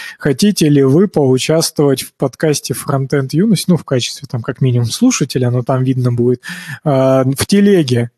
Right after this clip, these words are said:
Телега за-, за-, завела Clubhouse, мы хотели заюзать Clubhouse, но в силу того, что Алексей, он, э, обладает гаджетами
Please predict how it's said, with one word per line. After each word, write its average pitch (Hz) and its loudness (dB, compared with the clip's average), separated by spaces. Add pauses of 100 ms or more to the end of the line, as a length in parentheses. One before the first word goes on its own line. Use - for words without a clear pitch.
Телега 156 2
за-, 135 0
за-, 139 2
завела 147 2
Clubhouse, 156 0
мы 147 0
хотели 151 0
заюзать 147 2
Clubhouse, 170 0
но 139 0 (240)
в - -8
силу 160 2
того, 151 2
что 147 0
Алексей, 143 2
он, 139 2 (480)
э, 143 -2
обладает 139 2
гаджетами 135 0